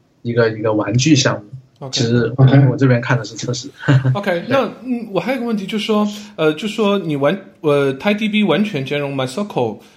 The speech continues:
Speaker 2: 这个事情，其实在开始的话，它是，我觉得对很多用户来讲是一个好处，对你们来讲也是，就是说他们的迁移成本低等等等。那么就是说这未来，
Speaker 1: 对。
Speaker 2: 因为 MySQL 也是会发展的，那么它继续的增加的 feature 或者怎么样，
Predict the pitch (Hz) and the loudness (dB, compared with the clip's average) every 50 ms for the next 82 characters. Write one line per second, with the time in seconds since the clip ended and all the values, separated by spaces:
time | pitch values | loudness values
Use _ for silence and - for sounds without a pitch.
0 | _ _ - 190 170 170 170 - - 135 135 - - 151 156 - 175 151 143 - | _ _ -6 -6 -6 -4 -6 -6 -6 -6 -6 -8 -10 -10 -8 -4 -4 -4 -4 -4
1 | - 180 185 202 - - 113 110 127 123 117 127 139 131 - 143 139 131 127 123 | -6 -4 -4 -4 -6 -10 -10 -6 -6 -6 -6 -6 -8 -8 -6 -4 -4 -2 -2 -2
2 | 120 123 - - - - - _ _ - 120 117 127 127 143 143 - 156 143 127 | -4 -8 -12 -20 -20 -20 -20 _ _ -10 -8 -6 -4 -4 -4 -2 -2 -4 -4 -4
3 | 113 117 139 156 151 135 143 135 135 135 131 117 107 107 135 131 151 135 - - | -6 -4 -4 -4 -4 -4 -4 -4 -4 -4 -4 -6 -8 -8 -6 -8 -8 -8 -8 -12
4 | - - - 131 131 147 135 120 107 107 113 139 147 - 117 104 101 104 104 - | -12 -10 -12 -10 -8 -6 -6 -6 -6 -6 -6 -6 -6 -6 -8 -6 -6 -8 -10 -8
5 | 123 120 113 110 113 123 117 - 123 117 117 117 - - - _ - - 139 135 | -8 -6 -6 -6 -8 -10 -8 -6 -6 -6 -6 -8 -10 -16 -20 _ -8 -6 -6 -6
6 | 127 - 139 131 131 127 - 123 127 127 107 104 110 120 120 117 117 110 107 110 | -6 -6 -6 -6 -6 -6 -6 -6 -6 -6 -8 -8 -8 -8 -10 -8 -8 -8 -8 -8
7 | 110 110 104 101 101 - - - - - _ 247 233 226 208 180 170 - - 247 | -8 -8 -8 -10 -10 -14 -20 -20 -20 -16 _ -4 0 0 0 0 -2 -4 -6 -4
8 | 208 - 208 202 208 226 202 185 190 226 262 208 151 131 123 120 123 131 147 - | -2 0 -2 -2 0 0 -2 -2 0 0 0 0 0 0 0 0 -2 -2 -4 -6
9 | - - _ _ - 214 202 180 143 135 - 214 208 214 151 123 - - 180 156 | -12 -20 _ _ 0 0 2 2 0 -2 -2 -4 -4 -2 -4 -4 -4 -6 -6 -6
10 | - - 156 160 170 165 135 104 101 107 110 120 165 180 170 160 127 - - - | -4 -4 -4 -4 -2 -4 -6 -8 -8 -8 -8 -6 -6 -4 -4 -4 -6 -8 -10 -8
11 | 202 185 185 - 208 180 - - 160 143 127 131 123 117 113 113 113 - 143 143 | -8 -8 -6 -6 -8 -8 -6 -6 -6 -4 -4 -2 -2 -2 -4 -6 -6 -8 -10 -6
12 | 135 151 143 139 127 127 - 143 143 143 - - 127 113 107 110 131 120 120 117 | -6 -6 -4 -4 -6 -8 -8 -10 -10 -10 -6 -6 -6 -6 -6 -6 -6 -6 -6 -6
13 | 117 107 104 110 120 117 113 113 | -6 -6 -6 -4 -4 -6 -6 -8